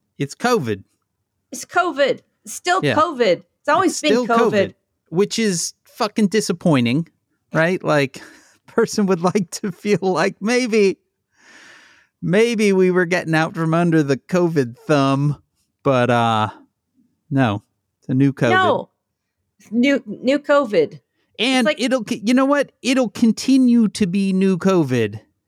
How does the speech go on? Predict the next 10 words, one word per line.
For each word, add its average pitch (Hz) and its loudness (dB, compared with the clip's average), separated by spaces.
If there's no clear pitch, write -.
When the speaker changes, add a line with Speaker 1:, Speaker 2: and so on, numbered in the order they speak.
Speaker 2:
Yeah. 269 -2
Speaker 1:
as 147 -2
long 185 2
as 139 -2
we 135 -2
have 131 -2
rich 180 -2
countries 175 -2
hoarding 180 0
vaccine 139 0